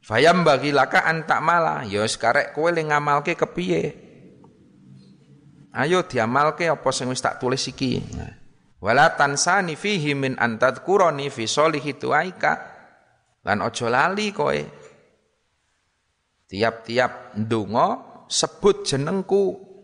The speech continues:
Sebut jenengku Imam Ghazali ngoten.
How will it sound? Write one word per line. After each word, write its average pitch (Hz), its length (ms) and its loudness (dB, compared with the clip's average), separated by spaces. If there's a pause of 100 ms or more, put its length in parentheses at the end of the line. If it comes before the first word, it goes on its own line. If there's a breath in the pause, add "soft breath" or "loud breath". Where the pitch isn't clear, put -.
(960)
Sebut 190 480 0
jenengku 165 640 0
Imam 98 240 -2
Ghazali 85 400 -2
ngoten. 65 320 -10